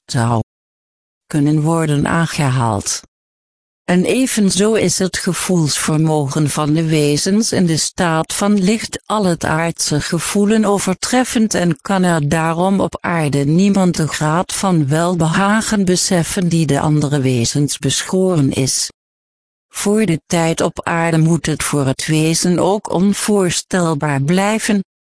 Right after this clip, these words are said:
opdat de mens uit eigen beweging, echter niet ter wille van het loon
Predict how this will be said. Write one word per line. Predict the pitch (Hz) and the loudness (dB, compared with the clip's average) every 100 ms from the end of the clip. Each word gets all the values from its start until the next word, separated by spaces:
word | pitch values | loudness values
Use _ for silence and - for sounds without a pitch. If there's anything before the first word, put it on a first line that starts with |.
| _ _ | _ _
opdat | 170 - 151 - | -12 -6 -6 0
de | |
mens | 143 151 147 135 - | 0 2 2 0 0
uit | 131 135 175 - | -2 0 -2 -2
eigen | - 202 196 - 190 160 | -2 0 0 0 0 2
beweging, | 156 156 196 180 - 139 113 - _ _ _ | 0 2 2 0 0 0 0 -4 _ _ _
echter | - 160 - - 190 | -6 -4 -4 -2 2
niet | 190 196 - - | 2 0 -6 -8
ter | - 175 151 | -2 0 2
wille | 143 143 | 2 0
van | - 139 | 0 0
het | 135 127 | 0 0
loon | 151 156 170 214 247 | 0 2 2 2 0